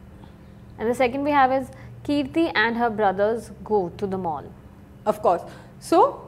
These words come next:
Speaker 2: Kirti and Vandana, they are two people and we, they are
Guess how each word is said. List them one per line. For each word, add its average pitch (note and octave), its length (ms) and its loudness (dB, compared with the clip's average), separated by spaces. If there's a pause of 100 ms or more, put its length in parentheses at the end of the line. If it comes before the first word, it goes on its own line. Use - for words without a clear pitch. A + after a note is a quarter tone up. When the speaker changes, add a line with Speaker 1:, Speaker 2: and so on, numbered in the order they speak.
(580)
Speaker 2:
Kirti E4 280 10
and F4+ 140 6
Vandana, C4+ 540 6
they A#3+ 80 6
are B3 120 8
two C4+ 200 2
people C4 380 4 (680)
and B3 320 6
we, B3 160 2
they B3 160 6
are C4+ 160 10